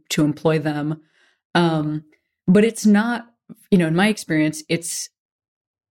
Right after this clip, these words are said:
it really is like a, it's like a personal Rolodex that I am building as a human to be able to do, um, even the smallest of things that are not global protest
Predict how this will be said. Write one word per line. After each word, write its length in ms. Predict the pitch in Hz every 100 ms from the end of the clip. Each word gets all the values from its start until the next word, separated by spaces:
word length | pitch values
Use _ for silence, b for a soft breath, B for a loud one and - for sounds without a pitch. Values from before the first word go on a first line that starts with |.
| _ _ _ _ _ _ _ _ _
it 140 | 208 208
really 260 | 202 185
is 140 | 180 170
like 160 | 165
a, 360 | 160 151 147 143 _ _ _
it's 140 | 196 202
like 120 | 185
a 40 |
personal 640 | - - 185 - 180 160
Rolodex 800 | 143 147 135 117 - - - - -
that 160 | 185 -
I 160 | 165
am 220 | 170 160
building 320 | 156 156 143 139
as 120 | 143
a 80 | -
human 640 | - 143 113 - - - _ _ -
to 100 | 190
be 160 | 170
able 180 | 165 156
to 140 | 151 156
do, 640 | 135 - 151 143 139 143 - _ _ _ _ _ _ _ _ _ _ _ _ -
um, 580 | 143 135 - 170 - _ _ _ _ _ _ -
even 240 | 208 190
the 60 | 175
smallest 560 | - 160 156 - - -
of 100 | -
things 400 | - - - -
that 160 | 185
are 80 | 180
not 280 | 175 156 170
global 340 | 156 156 -
protest 580 | - - - - -